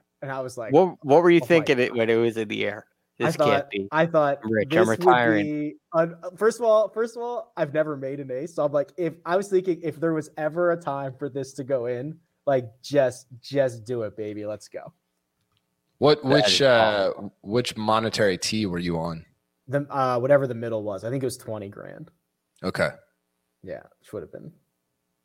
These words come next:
Speaker 1: I would not have left it. They could have given it to me in chips. They would have gotten it right back. <laughs>
Speaker 2: It's my lucky day.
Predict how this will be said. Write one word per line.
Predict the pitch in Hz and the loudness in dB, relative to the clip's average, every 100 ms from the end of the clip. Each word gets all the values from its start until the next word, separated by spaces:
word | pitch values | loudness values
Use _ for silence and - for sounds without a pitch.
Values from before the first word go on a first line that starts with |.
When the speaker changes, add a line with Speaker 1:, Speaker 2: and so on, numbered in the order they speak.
| - | -2
Speaker 1:
I | 135 | 2
would | 151 139 | 2 2
not | 120 | 0
have | 110 | 0
left | 117 - | -4 -6
it. | 113 - 135 143 147 170 | -14 -12 -14 -10 -4 4
They | 190 | 8
could | 196 | 8
have | 165 | 6
given | 151 | 2
it | |
to | 151 | -2
me | 147 | -4
in | |
chips. | - 147 143 | 0 -2 2
They | |
would | 151 | 0
have | 147 | 2
gotten | 143 135 | 0 0
it | |
right | 131 135 | -2 -2
back. | 131 131 135 - - - | -2 -6 -8 -8 0 4
<laughs> | - 370 392 359 - 294 - - 254 - 233 - - - 320 - - - - - - 285 | 6 4 4 4 4 6 4 4 2 4 2 4 0 2 0 2 -2 0 -4 -2 -4 -4
Speaker 2:
It's | - - | -2 6
my | 220 | 8
lucky | 220 226 240 | 10 8 4
day. | 208 233 254 170 277 | 6 8 8 6 4